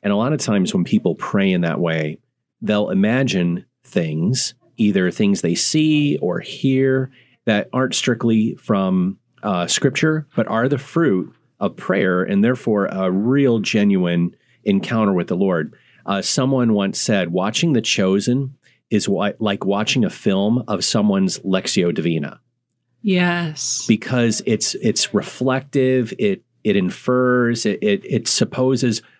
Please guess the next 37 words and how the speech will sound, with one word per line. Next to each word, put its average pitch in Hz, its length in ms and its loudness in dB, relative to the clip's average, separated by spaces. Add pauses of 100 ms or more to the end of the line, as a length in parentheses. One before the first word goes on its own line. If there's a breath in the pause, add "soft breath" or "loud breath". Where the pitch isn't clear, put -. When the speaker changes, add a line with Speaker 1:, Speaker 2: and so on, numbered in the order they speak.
Speaker 1:
what 104 300 0
might 117 320 2
Jesus 117 460 0
do 110 640 0
Speaker 2:
Right. 190 360 0
Speaker 1:
in 117 160 2
this 113 160 0
situation. 110 560 0 (200 loud breath)
Like, 113 180 0
one 147 120 0
of 151 60 0
the 107 60 2
things 107 320 0
I 101 80 -2
love 101 220 2
about 95 240 -2
The 92 80 -2
Chosen 107 640 0 (840)
is 127 160 4
it 123 120 -2
shows 113 680 0
an 104 120 2
affectionate 147 800 -2 (340)
Jesus 98 680 2
towards 95 380 0
people. 85 400 -4 (120)
Speaker 2:
Yes. 190 240 0
Speaker 1:
Like, 104 200 0
for 104 180 0
example, 98 640 0
that, 85 320 -2
that 101 220 0
episode 98 460 0
with 90 220 0
John 92 260 0
the 87 60 0
Baptist. - 580 -4